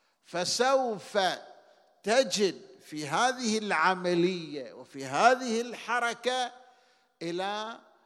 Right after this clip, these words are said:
أولاً ترغم الأرض، تجبر المكان، تجبر هذه الأرض الواسعة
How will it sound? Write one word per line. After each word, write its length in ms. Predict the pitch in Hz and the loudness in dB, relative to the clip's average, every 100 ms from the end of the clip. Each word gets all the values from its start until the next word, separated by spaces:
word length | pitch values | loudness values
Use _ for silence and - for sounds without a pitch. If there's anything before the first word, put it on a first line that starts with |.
| _ | _
أولاً 540 | 165 165 180 208 196 170 - | -6 -6 -2 -2 -4 -10 -8
ترغم 480 | 226 226 156 185 175 | -6 -6 -8 -8 -6
الأرض، 680 | 160 156 160 156 156 156 - _ _ _ _ | -8 -4 -4 -2 -4 -12 -20 _ _ _ _
تجبر 560 | 170 185 139 143 170 160 | -4 -4 -6 -2 -2 -2
المكان، 840 | 156 147 151 156 151 147 147 139 - | -4 -8 -10 -8 -8 -8 -10 -16 -14
تجبر 460 | 170 143 151 156 | -14 -12 -8 -6
هذه 340 | 139 160 165 170 | -4 -4 -4 -6
الأرض 540 | 170 - 240 262 220 | -6 0 2 0 -4
الواسعة 1080 | 233 233 233 226 208 - 220 220 233 - | -4 0 2 2 -2 -4 -4 -2 -4 -6